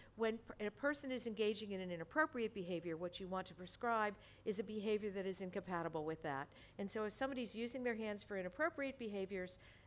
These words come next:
never say, "Stop picking," because that'll only make them pick more. You know, don't put that idea in their head,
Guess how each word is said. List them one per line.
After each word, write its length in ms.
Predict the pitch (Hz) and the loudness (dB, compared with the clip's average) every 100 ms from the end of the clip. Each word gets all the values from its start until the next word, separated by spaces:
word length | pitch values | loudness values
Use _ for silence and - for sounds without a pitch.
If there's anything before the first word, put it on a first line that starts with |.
| - | -2
never 300 | 196 277 285 | 6 8 8
say, 300 | - 202 170 160 | 4 4 4 2
"Stop 420 | - 208 190 - | 2 4 4 2
picking," 400 | 170 - 151 151 | -2 0 -4 -4
because 300 | 170 196 170 | -4 -4 0
that'll 340 | 208 202 214 | 4 4 4
only 240 | 185 180 170 | 2 0 2
make 220 | 160 156 | 0 0
them 120 | 160 | -4
pick 240 | 156 151 160 | -2 -4 -2
more. 360 | 143 139 185 - - - - - | 0 0 0 -6 -20 -20 -12 0
You 80 | 208 | 6
know, 80 | 180 | 6
don't 260 | 220 277 | 8 6
put 180 | 277 254 | 8 8
that 140 | 190 | 8
idea 320 | 165 156 151 143 | 6 4 0 0
in 80 | |
their 80 | 135 | -2
head, 300 | 135 156 208 | -4 -4 -4